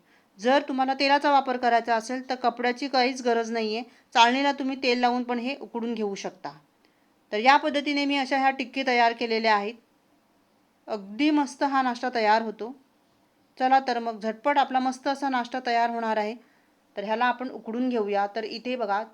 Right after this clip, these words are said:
पाणी मी गरम करत ठेवलेलं आहे, पाण्याला उकळी आलेली आहे आणि ह्या ज्या टिक्की आहेत त्या आपण यावर ठेवून देऊया आणि मध्यम आचेवर पंधरा मिनटं व्यवस्थित आपल्याला ह्याला उकडून घ्यायचं आहे.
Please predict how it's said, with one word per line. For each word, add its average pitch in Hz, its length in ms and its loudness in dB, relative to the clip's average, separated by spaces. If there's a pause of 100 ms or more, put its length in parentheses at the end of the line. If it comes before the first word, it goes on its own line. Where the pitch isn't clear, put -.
पाणी 240 300 2
मी 269 120 -4
गरम 233 260 0
करत 233 200 -2
ठेवलेलं 220 400 -2
आहे, 208 220 -2 (520)
पाण्याला 240 420 4
उकळी 247 360 -4
आलेली 262 340 2
आहे 226 260 -2 (140)
आणि 208 180 -6
ह्या 226 140 -2
ज्या 226 100 -4
टिक्की 240 360 -6
आहेत 233 260 0
त्या 226 100 -2
आपण 220 200 -6
यावर 208 260 -4
ठेवून 226 320 -6
देऊया 233 340 -6 (1120)
आणि 214 200 0
मध्यम 240 400 4
आचेवर 269 540 0 (160)
पंधरा 247 360 4
मिनटं 269 400 2
व्यवस्थित 247 460 0
आपल्याला 226 360 -2
ह्याला 220 340 -2
उकडून 214 400 -4
घ्यायचं 220 300 -2
आहे. 190 220 -4